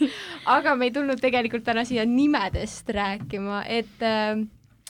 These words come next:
me annamegi siis sõna sulle, et, ähm, väike tutvustavat laused, et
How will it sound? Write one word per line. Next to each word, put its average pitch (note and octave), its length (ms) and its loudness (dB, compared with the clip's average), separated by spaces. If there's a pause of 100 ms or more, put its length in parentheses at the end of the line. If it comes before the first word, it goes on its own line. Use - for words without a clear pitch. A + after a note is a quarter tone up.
(160)
me C#4+ 160 2
annamegi C#4 360 2
siis C4 200 -6
sõna D4+ 160 -2
sulle, F4 360 4
et, A#3 200 -4
ähm, A#3+ 380 4 (540)
väike A#3 480 2
tutvustavat A3 720 -4
laused, A3 360 -8
et - 280 -14